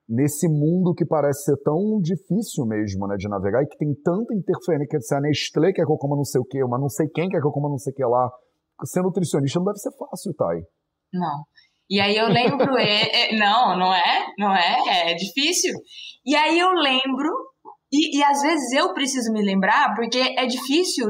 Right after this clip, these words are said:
Speaker 2: tanto pra gente que tá aqui como profissional também. Porque é tão chamativo isso, a gente resolveu um problema com uma cápsula,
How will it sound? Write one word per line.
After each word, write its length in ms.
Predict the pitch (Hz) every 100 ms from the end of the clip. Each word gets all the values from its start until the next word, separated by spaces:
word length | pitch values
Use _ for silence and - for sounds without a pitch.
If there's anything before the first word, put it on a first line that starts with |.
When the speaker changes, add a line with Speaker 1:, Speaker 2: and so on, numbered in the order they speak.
| 208
Speaker 2:
tanto 520 | 269 370 415 311 196 -
pra 180 | 262
gente 340 | 262 262 320 -
que 140 | 320
tá 140 | 277 294
aqui 240 | 294 285
como 200 | 294 294
profissional 680 | 294 294 - 285 277 330 -
também. 320 | 302 214 170 - - - - -
Porque 240 | 285 294
é 200 | 339 339
tão 200 | 339 392
chamativo 960 | 508 453 440 381 302 - 277 339 254 214
isso, 400 | 214 285 - 196
a 80 | 190
gente 240 | 233 220
resolveu 360 | 240 226 220 240
um 100 | 269
problema 360 | 240 233 226 214
com 40 |
uma 160 | 185 185
cápsula, 500 | 226 240 - 202 160